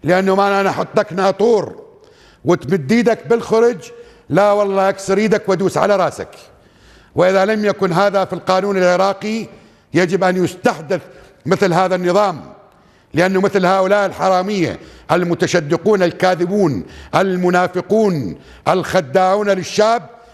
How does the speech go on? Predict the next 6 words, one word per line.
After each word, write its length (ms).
والذين 440
عاشوا 500
على 320
دمائه، 760
والله 500
العظيم 680